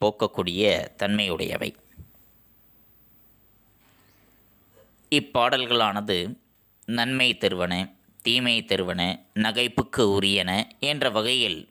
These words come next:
உண்மைகளை எடுத்துக்காட்டுகின்றன. சிறுவஞ்சமூலம் என்பது வெண்பாக்களினால் அமைந்த நூல்.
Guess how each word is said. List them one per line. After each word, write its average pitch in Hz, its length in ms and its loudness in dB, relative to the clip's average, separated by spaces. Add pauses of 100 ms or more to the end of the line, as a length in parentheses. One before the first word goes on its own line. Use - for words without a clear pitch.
உண்மைகளை 107 680 -2
எடுத்துக்காட்டுகின்றன. 95 1040 -4 (3000)
சிறுவஞ்சமூலம் 160 680 6
என்பது 127 560 4
வெண்பாக்களினால் 123 1040 0
அமைந்த 101 380 -2
நூல். 90 300 -6